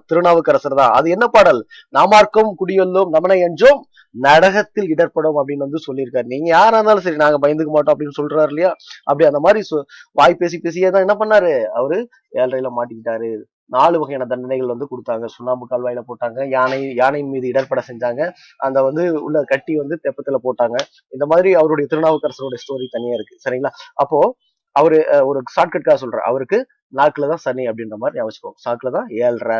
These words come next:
சரிங்களா? கோவிச்சுக்காதீங்க தயவு செஞ்சு மக்கள்லாம் வந்து, அஹ், என்ன அப்படின்னா அவரு ஒரு ஷார்ட்கட்காக தான், சரிங்களா? அவருக்கு நாக்குல தான் ஏழ்ரை இருக்கு, அதெல்லாம், அதை எங்க போனாலும் வம்பிழுத்திட்டு வந்துடுறாரு. So ஏழாம் நூற்றாண்டு அப்படின்றத ஞாபகம் வச்சுக்கிறதுக்காக தான் இது நம்ம வந்து சொல்லியிருக்கோம்.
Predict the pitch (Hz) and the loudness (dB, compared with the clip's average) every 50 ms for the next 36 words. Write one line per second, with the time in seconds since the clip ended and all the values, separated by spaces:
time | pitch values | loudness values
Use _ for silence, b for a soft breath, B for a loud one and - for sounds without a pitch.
0 | 104 - - 120 117 120 123 156 196 165 - b b b b _ _ _ _ _ | -6 -8 -10 -12 -10 -6 -4 -4 -4 -4 -6 b b b b _ _ _ _ _
1 | _ _ _ - - - _ _ - 233 - _ _ _ _ _ - - 139 160 | _ _ _ -20 -20 -20 _ _ -16 -16 -16 _ _ _ _ _ -8 -4 -4 -4
2 | 151 - - 147 139 139 131 113 113 117 135 127 - 135 123 127 123 113 107 - | -4 -4 -2 -2 -2 0 -2 -2 -2 -2 -2 -4 -8 -12 -12 -10 -10 -10 -8 -8
3 | 135 123 123 120 113 113 117 147 202 262 - B B B B B B 107 110 110 | -6 -6 -6 -6 -6 -6 -4 -4 -4 -4 -6 B B B B B B -4 -4 -2
4 | 110 107 120 135 160 151 127 123 120 117 151 233 311 - _ _ _ _ _ _ | -2 -4 -2 0 0 0 0 -2 -4 -4 -4 -4 -4 -6 _ _ _ _ _ _
5 | _ _ _ _ _ _ _ - 101 120 127 123 117 113 113 - - 156 160 156 | _ _ _ _ _ _ _ -4 -2 -2 -2 -2 -6 -6 -6 -4 -4 -4 -4 -4
6 | 156 143 - 127 117 107 98 - - 127 117 117 110 107 110 117 117 - 190 226 | -10 -6 -4 -4 -2 -4 -4 -8 -8 -12 -10 -8 -6 -6 -6 -6 -8 -10 -12 -12
7 | 208 123 117 120 - - 117 113 135 139 110 104 101 101 95 101 92 90 - - | -8 -6 -6 -6 -6 -8 -10 -8 -8 -6 -4 -4 -6 -6 -6 -10 -12 -12 -14 -14
8 | 98 98 87 - _ B B B B B B - 98 110 117 131 151 170 160 - | -14 -14 -14 -14 _ B B B B B B -4 -2 0 2 2 0 0 0 -2
9 | - 117 131 165 143 135 143 143 - 139 135 143 165 165 131 120 127 127 123 - | -4 -2 -2 -2 -4 -2 -4 -4 -4 -2 -2 0 0 0 -2 -4 -4 -6 -8 -8
10 | 120 107 110 101 95 101 95 95 95 98 101 - - - 127 147 190 B B B | -10 -10 -10 -10 -10 -10 -10 -8 -8 -8 -8 -10 -12 -10 -10 -10 -10 B B B
11 | B B - - 110 120 131 135 143 156 151 131 120 110 - - 107 98 101 101 | B B -6 -2 0 2 4 4 4 4 4 2 -2 -10 -6 -4 -4 -2 -2 -2
12 | 110 104 101 107 107 110 107 107 107 107 104 104 - - 107 95 87 101 107 110 | -4 -4 -4 -6 -8 -8 -6 -4 -4 -4 -4 -6 -10 -12 -16 -12 -8 -6 -6 -4
13 | 151 214 - - 107 104 98 101 101 101 101 104 127 - - 110 101 104 98 - | -4 -4 -6 -6 -8 -8 -6 -8 -8 -8 -8 -10 -10 -12 -12 -10 -10 -10 -8 -6
14 | - 208 294 | -6 -6 -6